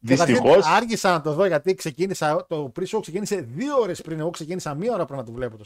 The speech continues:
Speaker 1: show. Μπαίνει
Speaker 2: Ε,
Speaker 1: Jarrett.
Speaker 2: ήτανε στη-,
Speaker 1: Το πέτυχα πάνω
Speaker 2: Ε,
Speaker 1: με το που ξεκίνησα. Μπαίνει Jarrett με τη γυναικάρα, τη γυναικάρα του μέσα. <laughs> Έτσι. Ε, και γίνεται ένα segment στο οποίο ουσιαστικά μετά μπαίνει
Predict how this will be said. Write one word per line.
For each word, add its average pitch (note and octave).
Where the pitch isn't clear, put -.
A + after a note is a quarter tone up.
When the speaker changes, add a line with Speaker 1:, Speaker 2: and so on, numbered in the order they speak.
Speaker 1:
show. A#2+
Μπαίνει A3+
Speaker 2:
Ε, -
Speaker 1:
Jarrett. G#3
Speaker 2:
ήτανε C3
στη-, C#4+
Speaker 1:
Το D3+
πέτυχα F#3+
πάνω G#3
Speaker 2:
Ε, F3
Speaker 1:
με F3+
το F3+
που F3
ξεκίνησα. E3
Μπαίνει F#3
Jarrett G3
με F3+
τη D3+
γυναικάρα, D3+
τη -
γυναικάρα B2+
του C#3
μέσα. C#3+
<laughs> -
Έτσι. D3+
Ε, C3+
και E3
γίνεται G#3+
ένα A3+
segment G#3+
στο F#3+
οποίο F3+
ουσιαστικά A#3
μετά A3+
μπαίνει F#3